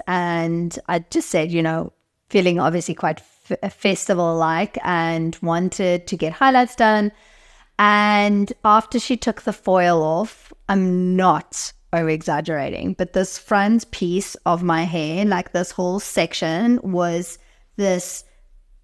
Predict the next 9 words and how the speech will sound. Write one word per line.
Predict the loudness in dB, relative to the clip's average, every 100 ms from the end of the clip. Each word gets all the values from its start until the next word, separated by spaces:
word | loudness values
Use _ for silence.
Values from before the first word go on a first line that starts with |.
| _ _ -20 -4
supposedly | -4 -2 2 4 4 4 0 2 0 -2
blonde, | -2 0 4 6 4 2 -2 -2 -2
but | -4 -4 -4
piece, | -2 -2 -4 -10 -8
hey? | -6 -2 0
Like, | 2 0 0
not, | 0 2 2 2
like, | 2 2
woven | 0 0 0 0 0 0